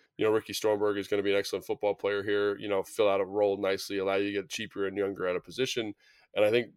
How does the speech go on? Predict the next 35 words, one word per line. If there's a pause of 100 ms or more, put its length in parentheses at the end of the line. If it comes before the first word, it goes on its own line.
Brandon
Daniels,
if
he
hits,
like,
to
me,
he's
the
linchpin
for
the
draft.
If
he
becomes
your
swing
guy,
if
he
adds
some
rotational
depth, (320)
if
he
does
end
up
playing
tackle
for
you,